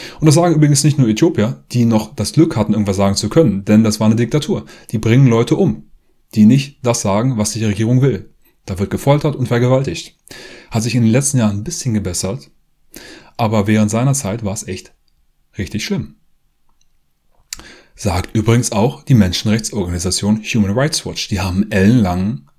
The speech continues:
Bericht dazu. Die sagen das Gleiche. Diktatur, Missbrauch von Entwicklungshilfegeldern. Und das ist auch übrigens Standard. Kann ein Buch dazu empfehlen von Graham Hancock.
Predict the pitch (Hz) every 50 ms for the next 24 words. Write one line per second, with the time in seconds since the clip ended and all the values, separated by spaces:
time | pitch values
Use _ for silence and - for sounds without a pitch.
0 | _ - 117 117 156 160 - - 104 - - - 101 - - - _ _ - -
1 | - - - - - - 107 92 92 90 90 90 98 123 135 - - 160 170 -
2 | - - - - _ _ - 104 101 - - - - 151 165 170 170 143 110 104
3 | - - - 101 104 - - 101 92 92 95 120 - 139 135 127 - 123 113 -
4 | 117 104 104 101 101 101 101 101 101 104 - _ _ _ - - - - - -
5 | - - - - - 107 107 107 - 139 113 - - - 127 131 - - - 131
6 | 120 120 120 120 123 123 120 - - _ _ - - - - - - 95 98 104
7 | 107 104 101 92 92 87 - - - - - _ _ _ _ _ _ _ _ _
8 | _ _ _ _ - 214 214 _ _ _ _ _ _ _ _ _ - - - -
9 | - - - - - - - - 98 98 101 113 120 - 127 107 - - 113 107
10 | 107 - 117 110 110 107 - - 110 107 107 107 107 107 - - 107 101 104 113
11 | 110 113 143 160 - - 82 - -